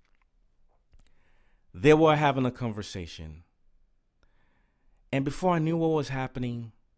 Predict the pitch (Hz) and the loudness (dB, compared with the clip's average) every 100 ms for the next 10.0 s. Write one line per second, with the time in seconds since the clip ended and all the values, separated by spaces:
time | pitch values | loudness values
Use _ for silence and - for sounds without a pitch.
0 | _ _ _ _ _ _ _ - 170 180 | _ _ _ _ _ _ _ -10 -4 0
1 | 190 180 175 180 143 127 156 - 170 156 | 0 0 -4 -4 -4 -2 -4 -6 -8 -8
2 | 110 - - 110 - 117 127 143 - _ | -10 -12 -10 -8 -4 -2 -2 -4 -8 _
3 | _ _ _ _ - 95 107 127 - 143 | _ _ _ _ -16 -6 -2 -2 -4 -6
4 | 120 107 90 92 87 - _ _ _ _ | -4 -4 -4 -8 -10 -14 _ _ _ _
5 | _ _ _ 110 95 92 - 85 80 78 | _ _ _ -6 -2 -4 -6 -10 -10 -12
6 | - - _ _ _ _ _ _ _ 120 | -20 -20 _ _ _ _ _ _ _ -4
7 | 135 135 - - - 170 139 101 90 85 | -2 -2 -6 -12 -10 -8 -8 -8 -8 -8
8 | 90 - _ _ _ _ _ 110 110 113 | -14 -20 _ _ _ _ _ -12 -10 -12
9 | - 110 98 - 113 117 120 101 85 78 | -10 -8 -8 -8 -8 -8 -8 -8 -12 -16